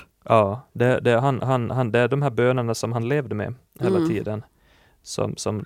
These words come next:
Speaker 1: liksom att han, han, han, han går också in i, i, i liksom den här, ehm, upplevelsen, erfarenheten av övergivenhet.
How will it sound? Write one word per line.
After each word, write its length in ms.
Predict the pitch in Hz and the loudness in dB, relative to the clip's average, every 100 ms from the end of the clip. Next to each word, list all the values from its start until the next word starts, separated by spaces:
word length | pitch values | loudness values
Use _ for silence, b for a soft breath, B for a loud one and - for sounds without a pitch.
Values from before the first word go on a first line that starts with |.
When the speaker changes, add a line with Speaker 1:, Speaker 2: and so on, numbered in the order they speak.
| - | -8
Speaker 1:
liksom 320 | 110 - 110 | -10 -8 -8
att 140 | 104 | -8
han, 240 | - 107 117 | -6 -6 -6
han, 320 | 120 113 - | -8 -6 -4
han, 180 | 120 117 | -4 -2
han 140 | 131 | -2
går 200 | 123 117 | 0 0
också 260 | 117 - 117 | 0 -2 0
in 260 | 123 113 | 0 -2
i, 200 | 107 107 - | -2 -4 -8
i, 120 | - 113 | -10 -6
i 240 | 101 107 | -6 -6
liksom 360 | 107 - 104 98 | -8 -8 -8 -6
den 140 | 110 | -8
här, 240 | 104 107 - _ _ _ - | -6 -8 -10 _ _ _ -6
ehm, 400 | 120 113 107 101 b b b b b b - | -2 0 0 -4 b b b b b b -6
upplevelsen, 760 | - 123 123 120 113 - 113 | -4 0 2 4 2 0 -2
erfarenheten 640 | 113 110 - 110 110 - 110 | 0 0 0 -2 -2 -2 -2
av 200 | 104 - | -2 -2
övergivenhet. 960 | 113 110 107 101 101 107 101 - - | -2 -2 -4 -4 -6 -6 -8 -10 -20